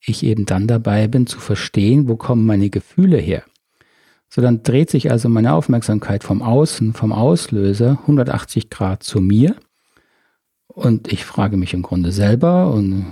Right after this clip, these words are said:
erforsche mich, ja, warum bin ich denn frustriert? Was frustriert mich denn an der Aussage beim anderen? Wo kommt das her? Warum bin ich denn da so, äh, leicht getriggert? Ähm, und beim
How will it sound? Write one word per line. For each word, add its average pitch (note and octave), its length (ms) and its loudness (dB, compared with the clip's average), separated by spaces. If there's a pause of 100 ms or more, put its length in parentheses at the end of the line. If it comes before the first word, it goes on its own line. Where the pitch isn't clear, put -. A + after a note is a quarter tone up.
(140)
erforsche G2+ 540 -2
mich, C#3+ 240 2
ja, G2 160 0
warum C3+ 200 4
bin A#2 100 4
ich - 80 -4
denn G2 120 -4
frustriert? - 540 -6
Was A#2 160 0
frustriert - 420 -2
mich G#2+ 120 2
denn - 160 0
an F2 100 2
der F#2+ 140 0
Aussage F2+ 420 -2
beim F2+ 160 0
anderen? E2 460 -2 (140)
Wo G#2+ 200 4
kommt A2 280 0
das - 200 -4
her? F2 260 2
Warum G#2 280 4
bin F2+ 160 4
ich F2 100 -2
denn F#2 140 0
da E2+ 180 -2
so, F#2 240 -4 (840)
äh, - 120 -2
leicht F#2+ 320 0
getriggert? - 580 -2 (1400)
Ähm, A#2+ 580 2 (920)
und B2+ 200 -2
beim A#2+ 420 2